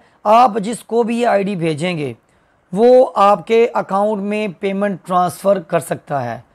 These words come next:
ईजीली, कोई इशू नहीं होगा उसका। मैं यहाँ से बैक आ गया हूँ और जो नेक्स्ट हमारे पास ऑप्शन है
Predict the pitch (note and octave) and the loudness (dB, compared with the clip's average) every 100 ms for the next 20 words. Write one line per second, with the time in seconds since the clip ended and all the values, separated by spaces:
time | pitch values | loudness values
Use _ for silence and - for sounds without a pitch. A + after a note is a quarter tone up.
0 | _ _ _ _ _ _ - F#3 E3 D#3+ | _ _ _ _ _ _ -4 0 0 -2
1 | B2 A#2 _ _ _ - G3+ G#3+ - F#3+ | -4 -10 _ _ _ -4 0 2 0 -2
2 | F#3+ F3 D3 D3 - C3+ C3 - G#3+ A3+ | -2 -2 -2 -4 -8 -14 -14 -2 2 4
3 | A3+ G#3 D#3+ F#3 G3 A#3 A3+ A#3+ A#3 - | 2 2 4 2 6 4 4 0 -2 -4
4 | _ G#3 G3+ G#3 F3 A3 A3 A3 A3 G3 | _ 0 2 2 -2 -4 -2 0 0 2
5 | A3 G#3+ F#3+ - G#3 G#3 A3+ | 2 4 0 0 0 0 -2